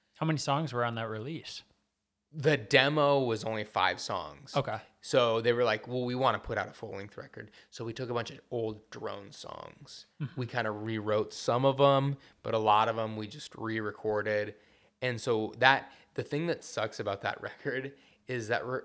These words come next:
Speaker 2: record was recorded in three different locations
Speaker 1: Okay.
Speaker 2: at three different times. Because it was like, we recorded five songs with Xander.
Speaker 1: Mm-hmm.
Speaker 2: He mixed it. That was our demo.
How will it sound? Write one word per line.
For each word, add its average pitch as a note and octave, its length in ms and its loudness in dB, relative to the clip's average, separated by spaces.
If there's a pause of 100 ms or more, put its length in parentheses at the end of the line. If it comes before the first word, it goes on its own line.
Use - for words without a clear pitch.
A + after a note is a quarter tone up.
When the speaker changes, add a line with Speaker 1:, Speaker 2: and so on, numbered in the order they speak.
(120)
Speaker 2:
record A2+ 360 0
was G#2+ 200 -6
recorded G#2+ 1000 -4 (560)
in G#2+ 720 -6
three G#2+ 440 -8
different A2 400 -6
locations A2+ 1200 -6
Speaker 1:
Okay. B2 220 -2
Speaker 2:
at A#2 180 -4
three A#2 240 -8
different G#2+ 380 -6
times. - 680 -8 (400)
Because B2 320 -2
it G#2+ 120 -4
was A2+ 200 -6
like, G#2+ 240 -6 (420)
we A#2+ 360 -4
recorded A#2 680 0
five D#3 380 6
songs G#2 760 -4 (120)
with A#2+ 160 -6
Xander. G#2+ 680 -6 (220)
Speaker 1:
Mm-hmm. A#2 300 -6 (160)
Speaker 2:
He - 260 -10
mixed B2+ 380 -4
it. G#2 160 -4
That G2 140 -2
was G#2 120 -6
our F#2+ 80 -6
demo. E2+ 640 -12